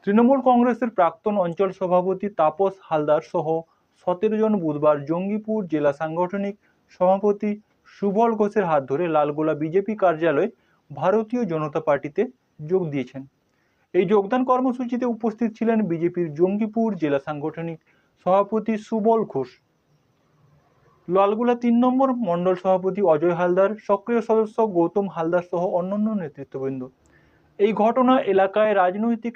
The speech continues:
চর্চার কেন্দ্রবিন্দুতে পরিণত হয়েছে। তৃণমূল কংগ্রেস ছেড়ে বিজেপি যোগদানের কারণ ব্যাখ্যা কর-, করেছেন তাপস হালদার। ভিডিওটি দেখুন। এরপর বিজেপির জেলা সভাপতি সুবল ঘোষ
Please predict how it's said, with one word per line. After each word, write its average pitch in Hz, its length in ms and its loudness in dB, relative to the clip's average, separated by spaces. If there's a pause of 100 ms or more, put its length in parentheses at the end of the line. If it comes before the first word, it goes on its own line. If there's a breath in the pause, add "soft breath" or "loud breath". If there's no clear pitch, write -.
চর্চার 165 460 0
কেন্দ্রবিন্দুতে 190 760 -4
পরিণত 147 440 -6
হয়েছে। 139 320 -10 (1400)
তৃণমূল 269 380 4
কংগ্রেস 240 360 2
ছেড়ে 233 200 2
বিজেপি 190 380 -2 (340)
যোগদানের 185 480 2
কারণ 180 320 2
ব্যাখ্যা 170 260 -2
কর-, 175 280 -4 (200)
করেছেন 180 360 0
তাপস 156 320 -2
হালদার। 165 260 -2 (320)
ভিডিওটি 147 300 -8
দেখুন। 147 280 -6 (1900)
এরপর 214 380 2 (220)
বিজেপির 240 500 0
জেলা 214 260 4 (320)
সভাপতি 214 580 0
সুবল 233 400 0
ঘোষ 214 220 0